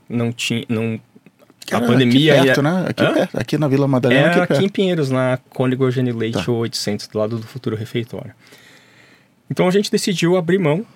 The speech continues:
Speaker 1: porque a gente viu que ainda, ainda estava em pandemia e a gente, era um custo alto, a gente abriu mão do im-, do imóvel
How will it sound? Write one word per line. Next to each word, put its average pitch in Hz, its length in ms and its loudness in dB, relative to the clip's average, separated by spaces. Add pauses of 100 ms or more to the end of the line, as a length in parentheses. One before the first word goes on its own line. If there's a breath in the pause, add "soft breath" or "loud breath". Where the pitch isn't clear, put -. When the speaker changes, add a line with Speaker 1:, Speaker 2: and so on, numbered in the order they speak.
Speaker 1:
porque 139 320 0 (260)
a 135 40 -2
gente 123 180 -2
viu 120 140 0
que 120 140 -2
ainda, 113 280 0 (200)
ainda 139 300 2
estava 104 280 -2
em 92 60 -4
pandemia 139 680 2
e 98 160 0
a 98 60 2
gente, 98 320 -6
era 101 140 -2
um 95 80 -4
custo 127 480 -4
alto, 123 420 -2
a - 20 -4
gente 127 240 -4
abriu 107 220 -2
mão 127 220 0
do 143 120 -2
im-, 120 200 -2
do 117 80 -2
imóvel 120 520 0